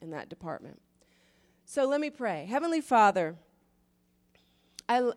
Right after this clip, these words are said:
I'm grateful. I'm grateful for your goodness and for your love. Um, help us to grow in our faith, Lord. Help us, because we wanna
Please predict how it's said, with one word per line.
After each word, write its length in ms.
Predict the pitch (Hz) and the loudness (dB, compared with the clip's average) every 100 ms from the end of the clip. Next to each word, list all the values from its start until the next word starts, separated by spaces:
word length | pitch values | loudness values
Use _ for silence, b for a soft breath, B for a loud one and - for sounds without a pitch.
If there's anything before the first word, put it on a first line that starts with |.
| - | 0
I'm 340 | 240 240 226 | 2 0 -4
grateful. 520 | 196 185 175 175 170 | -2 0 0 -2 -4
I'm 120 | 165 | -2
grateful 380 | 175 214 214 208 | -2 0 0 -4
for 160 | 196 196 | -6 -4
your 140 | 160 | -4
goodness 480 | 151 208 208 208 208 | -2 -4 -2 -4 -6
and 120 | 170 | -10
for 140 | - 170 | -10 -8
your 220 | 151 147 | -6 -8
love. 680 | 151 202 202 196 196 196 - b b b b b b - | -4 -2 0 0 -4 -10 -20 b b b b b b -8
Um, 720 | 180 170 165 165 165 165 185 _ _ - | -4 -4 -4 -6 -10 -14 -20 _ _ -10
help 200 | - 381 | 0 2
us 220 | 554 466 - | 2 -2 -6
to 520 | - 294 285 277 269 | -8 -6 -4 -4 -6
grow 380 | 208 233 285 311 | -2 2 2 2
in 80 | 247 | 0
our 140 | 190 | -4
faith, 400 | - 220 208 208 | -4 0 0 -2
Lord. 340 | 190 180 180 | -4 -2 -2
Help 360 | 202 254 320 330 | -2 -2 -2 0
us, 180 | 233 220 | -2 -4
because 720 | 226 233 254 262 247 240 240 - B B B B B B B B B B B B | -10 -12 -6 -4 0 -2 -4 -14 B B B B B B B B B B B B
we 180 | 269 392 | 0 0
wanna 480 | 392 415 466 427 | 0 0 0 0